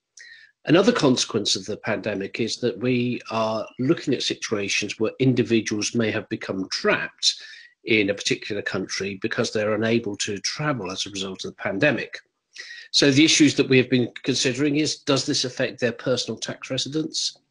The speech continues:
If they're still working for their company, um, does working in a different country open them, the business up to the risk of having a taxable presence there? If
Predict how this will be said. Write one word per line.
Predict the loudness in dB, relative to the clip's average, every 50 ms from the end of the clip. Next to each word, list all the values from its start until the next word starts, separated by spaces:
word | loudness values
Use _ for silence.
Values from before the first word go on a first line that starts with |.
| _ -20 -20 -20 -20 -20 -20 _ -20 _ _ _ _
If | 0 0 2 2
they're | 2 2 2
still | 4 4 4 2 4
working | 6 6 6 6 4 4 2 2 2 2
for | -2 -2
their | -2 -2 -2 -2
company, | -2 -2 -2 -2 -2 -4 -4 -2 -2 -2 -2 -2 -4 -8 -14 _ _ -14 -10
um, | -8 -6 -6 -4 -6 -6 -8 -10 _ _
does | -2 0 0 2 2
working | 4 4 4 4 2 -2 -4 -2 0 0
in | 2 2 0 0
a | -2 -2
different | -4 -6 -4 -6 -6 -6
country | -4 -4 -4 -2 -2 -4 -4 -2 -2 -2 -4 -6 -10 -16 -20 -20 -20 -20 _ _ _ _ 2 4
open | 4 4 4 4 2 2 4 4 0 -2 -4 -4 -2
them, | 0 0 0 -2 -4 -8 -12 _
the | -12 -6
business | -4 -2 -2 -2 -2 -4 -4 -6
up | -6 -8 -10 -4 -2
to | -2 0 -2 -4
the | -6 -8 -8
risk | -4 -4 -4 -4 -2 -4
of | -6 -4
having | -4 -6 -6 -4 -6 -6 -6
a | -6
taxable | -4 -4 -4 -4 -4 -6 -8 -8 -8 -12 -16 -16 _
presence | 0 2 2 2 2 0 -2 0 2
there? | 4 6 6 6 4 2 -4 _ _ _ -18 -18 -18 -16 -18 -20 -20 -20 _ _ _ _ _ _ _ -4
If | -4 -4 -4